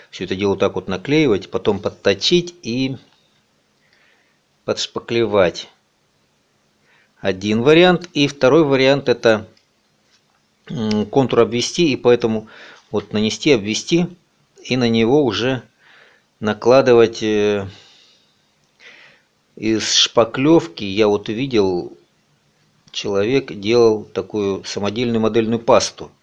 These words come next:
и попробовать ей. Вот, если клеить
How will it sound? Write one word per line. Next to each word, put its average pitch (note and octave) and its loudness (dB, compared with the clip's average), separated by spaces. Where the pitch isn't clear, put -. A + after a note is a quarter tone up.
и G#2+ -6
попробовать B2 -2
ей. G2+ -4
Вот, G2 -6
если C#3 0
клеить C#3+ -2